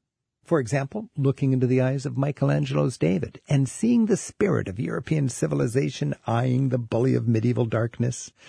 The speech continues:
believing he could conquer it and then, with confidence, step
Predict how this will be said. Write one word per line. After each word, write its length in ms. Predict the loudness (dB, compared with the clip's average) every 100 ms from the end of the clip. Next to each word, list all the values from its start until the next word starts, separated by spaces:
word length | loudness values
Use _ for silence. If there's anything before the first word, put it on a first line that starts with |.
| -4
believing 460 | 0 2 0 -2 0
he 140 | 0
could 180 | 0 -4
conquer 440 | -2 -2 0 -2
it 140 | -4 -6
and 100 | 0
then, 240 | 0 2
with 220 | 0 -2
confidence, 600 | -4 -2 -2 0 -2 -2
step 260 | -4 -4 -4